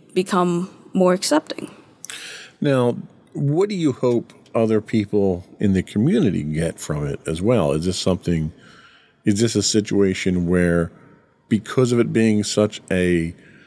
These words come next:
Speaker 2: uh, supporting group, that people who may not have been comfortable,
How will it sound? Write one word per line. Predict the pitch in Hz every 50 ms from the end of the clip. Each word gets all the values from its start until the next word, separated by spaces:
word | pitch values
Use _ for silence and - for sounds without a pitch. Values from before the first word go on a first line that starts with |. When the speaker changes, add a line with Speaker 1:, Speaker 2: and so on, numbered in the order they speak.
| _ _ _ _ _ _ _ _ -
Speaker 2:
uh, | 82 82 82 80 80
supporting | 78 - - 87 - - - 127 123 113 107 98 95
group, | 87 92 92 98 113 127 143 147 -
that | - 110 98 -
people | - - 117 113 - 113 107
who | - - -
may | 110 104 104 107 110
not | 107 104 110 113 113 107
have | - - 107 98 95
been | 95 101 95 90
comfortable, | - - - 110 104 101 - - 101 95 98 92 90 90 87